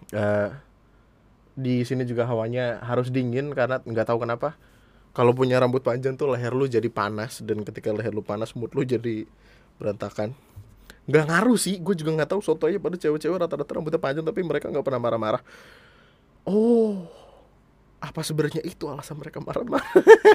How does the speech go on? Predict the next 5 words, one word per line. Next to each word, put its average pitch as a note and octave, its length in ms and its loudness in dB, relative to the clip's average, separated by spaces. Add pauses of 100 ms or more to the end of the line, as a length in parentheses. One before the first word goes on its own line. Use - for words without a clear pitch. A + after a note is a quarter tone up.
(2500)
Ah. C#3+ 480 8 (3500)
Mari A#2+ 240 0
kita B2 240 -6
sukses - 480 -8
bersama. G#2 800 -8